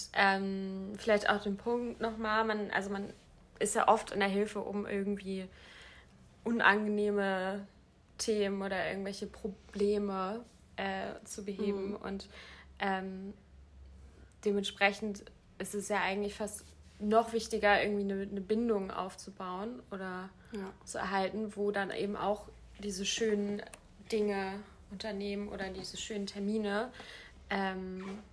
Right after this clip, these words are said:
Speaker 1: einen riesen Beitrag für leisten können,
Speaker 2: Ja.
Speaker 1: um auch vielleicht nicht nur als Kontrollinstanz gesehen zu werden und, ähm, ja, als,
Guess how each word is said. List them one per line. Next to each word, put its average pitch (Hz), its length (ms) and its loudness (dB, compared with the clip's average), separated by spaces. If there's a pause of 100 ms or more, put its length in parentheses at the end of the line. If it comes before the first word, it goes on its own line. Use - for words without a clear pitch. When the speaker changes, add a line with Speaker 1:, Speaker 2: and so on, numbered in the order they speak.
(160)
Speaker 1:
einen 202 120 -4
riesen 214 200 4
Beitrag 202 480 10
für - 140 -8
leisten 185 400 -8
können, 190 360 -8 (140)
Speaker 2:
Ja. 190 220 -4
Speaker 1:
um 208 140 0
auch 196 180 6
vielleicht 196 400 2
nicht 220 280 2
nur 233 360 4
als 208 460 0
Kontrollinstanz 190 1080 2
gesehen 185 340 -6
zu 190 200 -6
werden 196 540 -4
und, 202 520 -4 (600)
ähm, 190 640 -4 (960)
ja, 185 240 -8 (400)
als, - 600 -6